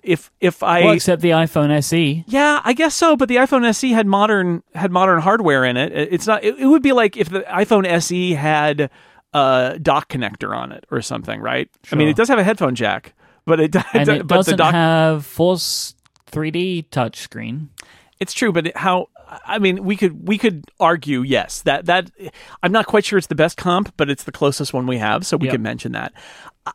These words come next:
Speaker 1: the lower price tag thing is the part of this that really baffles me. It's like, I could sort of see Apple making a, like, cheaper MacBook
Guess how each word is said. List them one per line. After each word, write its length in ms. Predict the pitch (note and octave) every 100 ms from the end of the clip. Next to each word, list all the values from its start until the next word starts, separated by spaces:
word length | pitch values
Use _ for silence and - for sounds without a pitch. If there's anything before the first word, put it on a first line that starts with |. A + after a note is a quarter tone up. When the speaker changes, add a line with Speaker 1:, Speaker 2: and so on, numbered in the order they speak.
| -
Speaker 1:
the 200 | G3 F#3+
lower 360 | F3 A3+ C4+
price 360 | G#3 - D#3+ -
tag 260 | D3+ D#3 A#2+
thing 180 | A#2+ G#2
is 120 | G#2
the 100 | A#2
part 240 | - B2+
of 80 | A#2+
this 140 | A2
that 120 | - G#2+
really 380 | A2+ D3 C#3
baffles 440 | A#2 G2+ G#2 - -
me. 120 | C#3+
It's 120 | -
like, 140 | F3 -
I 120 | F#3
could 180 | G#3 A#3+
sort 360 | - G3 F#3 A#3
of 100 | -
see 240 | - A3+
Apple 300 | D#3+ F3+ G3+
making 400 | F3+ F3 G3 F#3
a, 580 | F#3 D#3 D3+ D3 D3 C#3+ - - - - _
like, 560 | D3 D3+ D3+ C#3+ - - _ _ _ _ -
cheaper 920 | - - F#3+ G3+ G#3 G3 F#3 G3 F#3 _ _ _ _ _ _
MacBook 1080 | D#3 D3 D3+ D3+ - - G3+ A3+ - - -